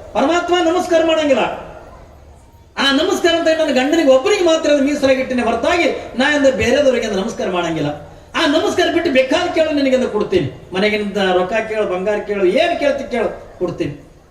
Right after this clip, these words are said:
ಇವ ಅಂದ, "ನಾನು ನಿನ್ನ ಮನೆಗಿಂದ ಬಂಗಾರ ಬೆಳೆ ಕೊಟ್ಟವನೇ ನಾನು. ಏನ್ರಿ, ನೀ ನನಗೆ ಕುಡಿಬೇಕಾಗಿದ್ದೇನು? ನನಗೆ ನೀ ನಮಸ್ಕಾರ ಮಾಡ್ಬೇಕು.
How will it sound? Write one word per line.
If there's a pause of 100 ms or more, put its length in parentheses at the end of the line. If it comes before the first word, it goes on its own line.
(600)
ಇವ
ಅಂದ,
"ನಾನು
ನಿನ್ನ
ಮನೆಗಿಂದ
ಬಂಗಾರ
ಬೆಳೆ
ಕೊಟ್ಟವನೇ
ನಾನು. (960)
ಏನ್ರಿ, (120)
ನೀ
ನನಗೆ
ಕುಡಿಬೇಕಾಗಿದ್ದೇನು?
ನನಗೆ
ನೀ
ನಮಸ್ಕಾರ
ಮಾಡ್ಬೇಕು.